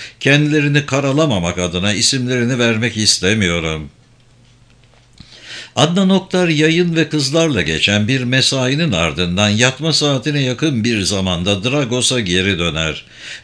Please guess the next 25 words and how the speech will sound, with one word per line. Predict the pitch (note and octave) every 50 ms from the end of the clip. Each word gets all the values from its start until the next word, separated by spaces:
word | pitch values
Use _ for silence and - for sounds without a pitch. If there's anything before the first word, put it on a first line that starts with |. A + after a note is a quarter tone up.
| -
Döndüğünde | B2+ C#3+ E3 F3+ F3+ E3+ F3 F#3+ G3 G3 G3 G3
onu | G#3 D3+ D3+ E3+ E3+ F3 F#3
otoparkta | C3+ D#3+ D3 - F3+ F3 - A#2 F2+ E2+ - - A2+ G#2
karşılayan | - G#2 F#2+ F2 E2+ - G2+ F2 D#2 D#2 F2 F#2+ G2
erkek | G#2+ G#2+ G#2 - - A2 B2 B2+ - -
kardeşler | F2+ F#2+ G2 F2+ D#2+ D2 F#2 F2+ D#2+ E2 D#2+ F2+ G2 G2 F#2 F#2 F2+
ve | A2+ A#2 A2
birkaç | D3 D3+ C#3+ D3 C#3+ C#3+ C#3+ C#3+ -
kız | - - C#3 D3+ C3 -
kardeş | - A#2+ A2+ A2 G#2 F2+ A2 A2+ - F#2+
olur. | F#2+ F2+ E2 E2 E2+ F2 E2 - - - - - - - - - - - - -
Bu | G3 G#3+ A3
kız | - - A3+ A#3+ G3+ -
kardeşler | - G#2 F#2 F2 E2+ D#2+ F#2 F#2 - - A2 A2+ A2+ A2
çok | - - F3+ F3 F3 - -
açık | D3+ D3 - F#3 F#3 D#3 A#2+ G#2+
giyimli | C3 D3+ D3 D3+ D#3 E3 F3+ F3+
olurlar. | F3+ E3 A#2 G2 F#2+ F#2 D#2+ D#2 D#2+ D2+ D2 - - - - -
Hatta | - - A2 G#2+ - - G#2+ G#2+ G#2 -
kimi | - - D#3 D#3+ C3+ F#2+
zaman | - F2 D#2+ D#2+ E2+ F#2+ G2 F#2+ -
"Erkekler | - C3 C3 - - C#3 C3+ - - - C#3+ C#3+
gözünü | B2+ A2+ A#2+ C3 B2 A2 C3+ C3 C3+
kapatsın." | - - B2+ B2 - C3+ C3+ A2+ - - - F3+ F3 D3+ A2
der | F2 F2 G2+ A2 G#2